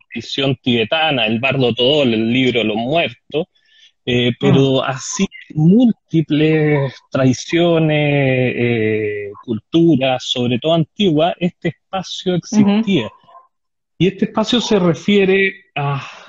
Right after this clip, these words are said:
Speaker 1: a una dimensión o a un espacio, como dice, bardo significa justamente estado de transición, estado intermedio. Un estado intermedio en donde nuestra conciencia puede acceder a ella de alguna manera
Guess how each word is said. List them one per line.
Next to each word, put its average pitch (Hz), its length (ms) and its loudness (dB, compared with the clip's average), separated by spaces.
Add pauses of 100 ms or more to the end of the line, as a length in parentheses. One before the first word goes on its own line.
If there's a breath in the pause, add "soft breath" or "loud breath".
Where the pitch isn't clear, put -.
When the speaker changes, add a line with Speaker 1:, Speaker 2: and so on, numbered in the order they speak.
(120)
Speaker 1:
a 139 60 -2
una 180 260 2
dimensión 165 880 0 (140)
o 139 160 2
a 156 80 4
un 170 160 4
espacio, 147 880 -4
como 135 240 -2
dice, 147 520 0
bardo 185 400 0
significa 151 800 -4
justamente 180 720 -4
estado 156 440 -2
de 147 80 0
transición, 139 720 -4
estado 135 320 -2
intermedio. 123 760 -2 (500 loud breath)
Un 190 180 2
estado 208 260 -2
intermedio 202 800 2
en 190 140 2
donde 180 580 0 (760)
nuestra 175 400 0
conciencia 233 640 0
puede 233 460 0
acceder 170 720 0
a 107 100 2
ella 107 400 0
de 107 100 -2
alguna 113 360 -2
manera 120 580 -4